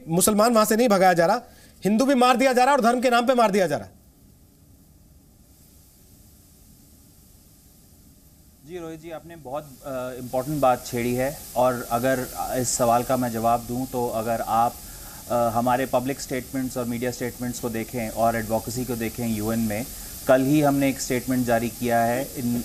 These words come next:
Speaker 2: इस, अ, घटना के बारे में। और, अ, अगस्त में जब ये, अ, violence शुरू हुआ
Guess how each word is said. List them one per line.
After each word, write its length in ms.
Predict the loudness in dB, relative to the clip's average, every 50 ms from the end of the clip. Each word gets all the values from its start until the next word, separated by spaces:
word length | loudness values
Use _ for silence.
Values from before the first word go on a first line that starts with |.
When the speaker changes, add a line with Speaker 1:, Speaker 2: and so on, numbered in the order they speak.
| -6 -6
Speaker 2:
इस, 280 | -6 -4 -4 -4 -4
अ, 240 | -4 -2 -2 -2 -2 -4 -6 -10 -10 -8
घटना 340 | -6 -6 -6 -4 -2 -2 -2
के 120 | -2 -2
बारे 260 | 0 0 0 0 -2
में। 180 | -4 -4 -6 -8 -8 -12 -16 -16 -16 -16 -4 2
और, 340 | 4 6 8 8 6 4 0 -8 -12 -16 -18 -18 -18 -18 -8 -2 2
अ, 40 | 2
अगस्त 580 | 2 4 4 4 4 6 4 2 2 0 0
में 180 | 0 0 2 2
जब 180 | 2 2 2
ये, 400 | 2 2 2 2 2 0 -2 -4 -4
अ, 80 | -2 0
violence 440 | 2 4 4 4 4 2 0 -2 -2
शुरू 320 | -2 0 2 4 4 4
हुआ 360 | 4 4 6 4 4 4 0